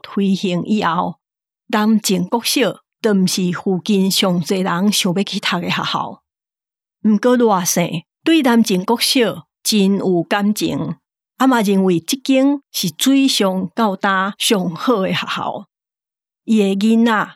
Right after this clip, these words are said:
甚至后来伊的孙仔，拢伫南靖国小读册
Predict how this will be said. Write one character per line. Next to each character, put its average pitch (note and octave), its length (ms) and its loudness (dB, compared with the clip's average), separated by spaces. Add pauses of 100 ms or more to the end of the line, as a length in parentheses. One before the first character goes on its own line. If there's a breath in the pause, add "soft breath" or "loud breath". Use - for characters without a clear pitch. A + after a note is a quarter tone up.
(220)
甚 G3+ 280 2
至 C#4+ 280 2
后 F#3+ 160 0
来 F#3 160 0
伊 G3+ 140 2
的 F#3 60 2
孙 F3+ 320 0
仔， A3 260 0 (240)
拢 C#4 300 4
伫 F#3+ 200 2
南 F#3 200 2
靖 F3+ 240 0
国 G3 160 -4
小 F#3+ 360 0
读 - 260 -8
册 - 180 -4